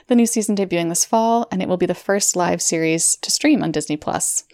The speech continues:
Um, I guess the optimistic spin on this is that maybe it'll help new audiences discover the show, but guess what's taking its place Monday nights on A B C? Football. So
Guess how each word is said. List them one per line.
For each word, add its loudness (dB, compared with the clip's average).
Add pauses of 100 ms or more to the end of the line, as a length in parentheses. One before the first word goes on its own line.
(580)
Um, 2
I 0
guess -2
the 2
optimistic -2
spin 2
on 6
this 2
is 0
that 2
maybe -2
it'll 2
help 0 (220)
new 0
audiences 0
discover 0
the -2
show, 4
but 2 (640)
guess -4
what's -2
taking 0
its -6
place 2
Monday 4
nights 2
on 2
A 4
B 2
C? 2
Football. -4 (260)
So -4